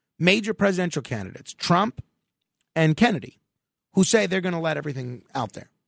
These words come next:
Biden says, "Nope, we've released everything that there is to be released." Jefferson Morley, a writer who has chronicled the events surrounding Kennedy's assassination, and he's been a guest on this show as well,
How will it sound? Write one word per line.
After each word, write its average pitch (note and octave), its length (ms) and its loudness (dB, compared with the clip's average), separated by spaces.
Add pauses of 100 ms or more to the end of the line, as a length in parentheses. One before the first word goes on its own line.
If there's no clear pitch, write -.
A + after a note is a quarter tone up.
(1300)
Biden G3+ 580 2
says, G3+ 460 0
"Nope, C#4 240 -2 (460)
we've F3 220 -6
released F#3 360 2
everything C4+ 640 2
that G3 200 2
there E3+ 160 0
is A#3+ 240 2
to G3 100 0
be A3 200 4
released." F3 360 2
Jefferson E3 400 2
Morley, C4 500 6 (560)
a F#3 140 8
writer G#3 500 2
who F3+ 160 4
has E3+ 180 0
chronicled G3 600 2
the D#3+ 160 2
events D3+ 340 0
surrounding D3+ 400 2
Kennedy's D3 460 2
assassination, C#3+ 760 0 (300)
and D3 240 2
he's C#3 240 6
been E3 140 6
a - 20 4
guest D#3 260 4
on D3+ 120 0
this D3 100 0
show D3+ 240 4
as C#3+ 80 4
well, A3 340 6